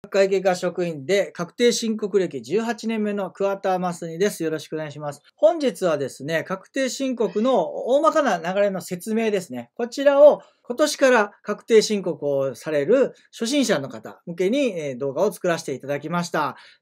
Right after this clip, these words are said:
特に、えー、事業所得のある個人事業主さんのための動画だと思っておいていただけたらと思います。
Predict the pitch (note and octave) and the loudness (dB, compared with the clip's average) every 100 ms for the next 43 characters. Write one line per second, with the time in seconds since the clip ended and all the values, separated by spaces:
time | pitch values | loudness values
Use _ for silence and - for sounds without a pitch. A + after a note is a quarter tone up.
0 | - B3 A3+ F3 C#3 B2 - C3 B2+ D3 | -2 2 2 0 -2 -10 -12 -10 -10 -8
1 | F#3+ B3+ B3 B3 G#3 D3 C3 B2+ C3 B2 | 0 2 2 0 -2 -2 -8 -12 -14 -14
2 | B2 C4 E4 D#4 D4+ D#4 G#3+ F3 C#3+ A2 | -8 -2 -2 0 2 2 0 -2 -8 -8
3 | C3 C3+ G#3+ A3+ D3+ C#3 C3 B2+ - E3+ | -8 -6 -2 -2 -2 -4 -6 -10 -8 -6
4 | C#3+ - C3+ A#2+ C3+ B2 B2 B2 B2+ B2 | -6 -10 -12 -12 -12 -12 -12 -14 -14 -14
5 | C3 - - - C#3 B2 A#2+ A2 A#2+ F3 | -6 0 0 0 -8 -10 -12 -10 -8 -8
6 | D3+ C3+ | -8 -16